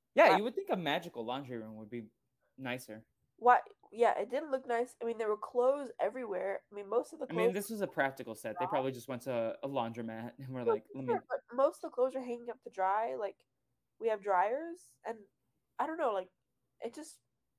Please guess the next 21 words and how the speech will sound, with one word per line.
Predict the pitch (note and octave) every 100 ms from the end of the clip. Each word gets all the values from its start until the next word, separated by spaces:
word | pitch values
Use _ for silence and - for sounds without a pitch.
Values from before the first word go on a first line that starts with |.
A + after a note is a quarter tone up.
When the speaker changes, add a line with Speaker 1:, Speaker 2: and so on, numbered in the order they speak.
| _
Speaker 2:
it | A#3+ A3+
felt | D4 D#4
like | F4 E4 -
you | A#3+ C4
were | C4
in | B3+ A#3 A#3 _ _ _ _ _ _ -
one | A3+ A3+ C#4 E4
person's | C#4+ D4 C#4 C4+ A3
house | - A3 D#4+ -
that | -
had | A#3+ G#3
several | - A3 G3 G#3
laundry | G3 F3 F3+ G3
machines | G#3 - F#3 F#3 -
and | G3+ F#3+
not | G#3 -
in | G3+ F#3+ -
a | F#3+
community | F#3+ - G3+ G3 F#3 F3+
laundry | E3+ D#3+ - C#3
room. | - - C4